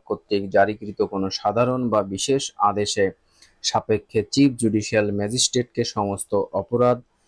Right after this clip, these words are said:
বিচার করতে বা বিচারের জন্য প্রেরণ করতে পারেন। সেই সমস্ত অপরাধ যে কোনো দ্বিতীয় বা তৃতীয় শ্রেণীর ম্যাজিস্ট্রেট উপধারা একের দফা ক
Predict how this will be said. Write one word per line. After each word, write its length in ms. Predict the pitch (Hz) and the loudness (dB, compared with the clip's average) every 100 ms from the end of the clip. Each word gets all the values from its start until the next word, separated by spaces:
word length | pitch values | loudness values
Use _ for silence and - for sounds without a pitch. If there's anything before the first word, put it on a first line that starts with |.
| _ _ | _ _
বিচার 440 | 120 113 117 143 143 | 0 2 4 6 4
করতে 300 | 139 120 - 117 | 4 -2 4 4
বা 120 | 110 | 6
বিচারের 480 | 104 101 113 110 113 104 | 4 2 0 4 2 2
জন্য 260 | 110 104 101 95 | 0 0 -2 -4
প্রেরণ 320 | - 104 120 131 | -2 0 0 -2
করতে 320 | 123 110 _ 104 | -2 -4 _ -2
পারেন। 320 | 98 98 98 | 2 2 0
সেই 240 | 98 - 135 | -4 0 0
সমস্ত 420 | - 120 113 - 113 98 | 0 -2 -2 2 4 4
অপরাধ 320 | 95 107 107 101 101 | 2 4 4 2 -4
যে 80 | |
কোনো 200 | 104 120 107 | -2 -2 -2
দ্বিতীয় 420 | 98 101 - 107 | -2 -4 2 2
বা 140 | 98 98 | 4 0
তৃতীয় 360 | - 95 - 120 | -4 -8 -2 -2
শ্রেণীর 440 | - 113 110 104 | 0 -2 0 -2
ম্যাজিস্ট্রেট 560 | 98 95 104 107 104 101 _ _ _ _ - | -2 -2 -2 0 -2 -2 _ _ _ _ -6
উপধারা 500 | 120 127 113 113 110 - - 113 | 0 0 2 8 8 8 4 6
একের 300 | 123 - 123 107 | 6 2 0 2
দফা 280 | 101 98 107 - | 0 4 2 2
ক 40 | - | 4